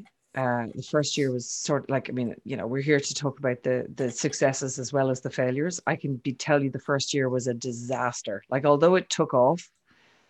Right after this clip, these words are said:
and the demand was there, you know, I very rapidly realized that, yes, people need to delegate, but the majority of people have no idea how to delegate. It doesn't,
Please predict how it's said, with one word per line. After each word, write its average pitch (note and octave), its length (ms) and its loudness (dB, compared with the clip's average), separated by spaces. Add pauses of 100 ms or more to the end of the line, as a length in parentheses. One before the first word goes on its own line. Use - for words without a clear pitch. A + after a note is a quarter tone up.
(160)
and C#3+ 120 -2
the C3+ 60 2
demand D3 440 4
was C3+ 180 -4
there, G#2+ 360 -2 (540)
you F#3 140 2
know, C#3 240 6
I D3 140 6
very D3+ 420 6
rapidly C#3 460 0
realized B2 600 0
that, A#2+ 260 2
yes, D3+ 340 2
people E3+ 320 -2
need C#3 200 -4
to C3+ 100 -8
delegate, C#3 580 0
but C#3 160 0
the C3 60 -8
majority C3 440 0
of B2+ 100 -6
people C3 260 -6
have A#2+ 180 -6
no C3 220 0
idea B2+ 300 -2
how B2 280 -2
to - 160 -6
delegate. C#3 560 -2
It C#3+ 80 -2
doesn't, D3+ 320 -2